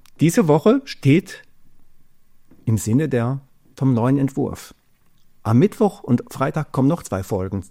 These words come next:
zu dem Thema heraus. Und, ähm, mein Anliegen ist es, Verantwortung wahrzunehmen. Deswegen, wenn du einen Einspruch eingelegt hast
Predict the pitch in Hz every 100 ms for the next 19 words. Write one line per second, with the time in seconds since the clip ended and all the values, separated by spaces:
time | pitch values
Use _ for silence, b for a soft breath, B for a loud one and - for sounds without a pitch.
0 | - - - 110 107 127 117 117 113 104
1 | 95 - - 117 104 - 107 107 104 113
2 | B B B B B B 110 131 233 214
3 | 208 185 180 180 160 151 156 - - -
4 | - 156 127 143 131 127 120 113 123 117
5 | 104 95 92 - - _ - - 127 139
6 | 131 107 92 87 - _ - - - -
7 | - - - - - 98 101 120 247 -
8 | 110 95 101 120 113 123 165 180 -